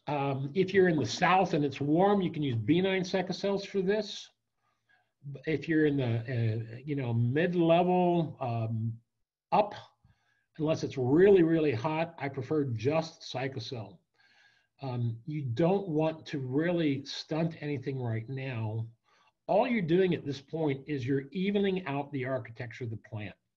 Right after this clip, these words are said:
Spray, uh, P G R sprays, particularly both cycocel and B nine, enter through the foliage, and they affect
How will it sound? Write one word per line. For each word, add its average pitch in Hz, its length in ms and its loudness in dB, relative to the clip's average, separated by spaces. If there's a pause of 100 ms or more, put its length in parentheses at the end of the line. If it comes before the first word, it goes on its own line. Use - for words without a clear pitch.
(640)
Spray, 170 800 -2
uh, 127 240 -6
P 165 120 -4
G 170 100 0
R 165 140 2
sprays, 135 440 -2
particularly 170 540 -4
both 135 320 -4
cycocel 135 640 -6
and 113 160 -4
B 123 140 -6
nine, 127 480 -4 (720)
enter 156 640 0
through 156 260 0
the - 60 -4
foliage, 175 640 0
and 135 220 -4
they 135 160 -2
affect - 640 -6